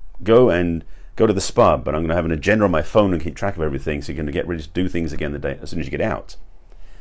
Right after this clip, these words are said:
I'm talking about how to be present to yourself in the midst of everything else, because a lot of people I'm actually doing, doing, doing in the midst of trying to be.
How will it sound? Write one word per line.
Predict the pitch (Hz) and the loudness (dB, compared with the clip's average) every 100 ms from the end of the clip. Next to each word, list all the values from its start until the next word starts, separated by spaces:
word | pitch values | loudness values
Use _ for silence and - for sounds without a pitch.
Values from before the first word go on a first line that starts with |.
| - - - - - - - - | -16 -16 -18 -18 -16 -14 -8 0
I'm | 135 | 0
talking | - 135 92 | 0 0 0
about | 87 82 78 - - - | 2 2 0 -4 -16 -14
how | - 85 | -8 -4
to | 95 | -4
be | 78 90 82 | -4 -6 -4
present | - 78 80 | -4 -4 -4
to | - | -4
yourself | 82 - 76 71 69 - - - - - - - | -6 -4 -4 -4 -6 -16 -20 -20 -18 -18 -8 2
in | 123 | 2
the | 107 | 4
midst | 92 123 120 - - | 2 2 0 -6 -4
of | 87 | -4
everything | - 78 80 85 82 | -2 -4 -4 -4 -4
else, | 87 71 - - | -4 -6 -12 -14
because | 92 82 | -8 -6
a | 87 | 0
lot | 139 | 0
of | |
people | - 123 92 87 85 - - - - | 0 -4 0 -2 -2 -10 -20 -20 -6
I'm | 85 | 0
actually | 107 101 90 - 101 | 0 -2 -6 -8 2
doing, | 117 113 | 4 4
doing, | 101 95 85 | 4 2 2
doing | 156 104 78 85 | 2 2 -2 -6
in | - 92 | -4 0
the | |
midst | 85 98 - | 2 2 0
of | 87 | -6
trying | - 80 | -2 -2
to | |
be. | 80 110 101 - | -2 0 0 -2